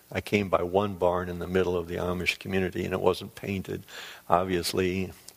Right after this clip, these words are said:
an Amish person doesn't live there. A Mennonite person doesn't live there anymore. Um, house hasn't been painted for forty years. It was obvious. And the roof was caving in the house.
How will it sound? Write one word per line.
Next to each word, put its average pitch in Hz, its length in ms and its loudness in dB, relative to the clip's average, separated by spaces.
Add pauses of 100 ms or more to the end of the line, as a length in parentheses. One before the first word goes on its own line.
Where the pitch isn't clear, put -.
(180)
an 90 140 -2
Amish 85 420 0
person 90 400 -2
doesn't 87 380 -2
live 95 220 4
there. 85 180 -2
A 85 40 -6
Mennonite 90 440 0
person 95 360 0
doesn't 92 320 2
live 95 260 2
there 98 120 -4
anymore. 98 460 0 (760)
Um, 90 380 4 (400)
house 90 220 8
hasn't 92 260 2
been 87 140 -4
painted 98 300 2
for - 120 -14
forty 92 280 0
years. 85 380 -6
It - 60 -14
was - 160 -6
obvious. 82 640 -2 (1900)
And 95 80 -2
the 90 60 4
roof 87 260 2
was 90 140 0
caving 87 380 -2
in 82 120 -4
the 85 80 -6
house. 85 560 0